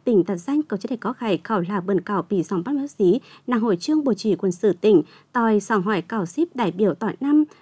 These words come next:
cuồng ăn có mấy hỏi nừng có xí đại biểu cốc chính. Đại hội, hư, cò, lọc hùng ngày đỉ, phải tỏi năm, có khải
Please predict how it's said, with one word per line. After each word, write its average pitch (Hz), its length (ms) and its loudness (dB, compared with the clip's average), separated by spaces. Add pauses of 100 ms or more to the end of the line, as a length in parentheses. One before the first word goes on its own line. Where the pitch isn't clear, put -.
cuồng 220 120 4
ăn 208 200 2
có 185 120 -2
mấy 247 140 0
hỏi 208 220 0
nừng 196 180 4
có 185 140 -4
xí 220 200 -8
đại 226 240 -4
biểu 185 160 2
cốc 320 220 -4
chính. 214 320 4 (640)
Đại 254 140 0
hội, 220 320 2 (300)
hư, 277 340 4 (760)
cò, 208 380 2
lọc 226 240 -2
hùng 208 180 0
ngày 214 140 -4
đỉ, 180 320 2 (240)
phải 220 360 2
tỏi 220 220 2
năm, 285 320 4 (140)
có 214 140 -4
khải 190 440 2